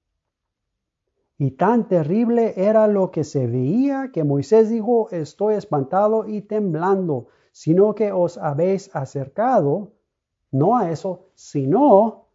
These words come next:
que os habéis, y esto es a cada uno que hemos nacido nuevo, esto es para la iglesia del Señor, para el cuerpo de Cristo, para los cristianos que han nacido de nuevo, sino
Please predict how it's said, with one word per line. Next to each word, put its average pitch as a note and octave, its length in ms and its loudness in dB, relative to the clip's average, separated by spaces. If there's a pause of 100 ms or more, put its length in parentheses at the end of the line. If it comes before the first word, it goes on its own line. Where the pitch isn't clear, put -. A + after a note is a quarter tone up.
(400)
que D#3+ 360 -2
os D#3+ 380 2
habéis, E3+ 500 0
y F#3+ 120 -6
esto F#3+ 320 -2
es G3+ 200 -6
a E3 140 -10
cada G3 260 0
uno G3+ 240 2
que F#3+ 120 -4
hemos F#3+ 180 -2
nacido F#3+ 340 -4
nuevo, G3 360 -4
esto E3+ 240 -8
es G3 120 -8
para G3 220 -4
la F#3 80 -4
iglesia G3 420 -6
del F#3+ 80 -10
Señor, G3 440 -6
para D#3 140 -6
el C#3+ 60 -6
cuerpo F3 300 -6
de F3+ 100 -6
Cristo, F#3+ 420 -8
para E3 180 -6
los D#3+ 280 -6
cristianos F3+ 720 -6
que - 180 -14
han G3+ 360 -4
nacido G3 580 -4
de G3+ 120 -6
nuevo, A3+ 540 -4 (400)
sino A3+ 760 2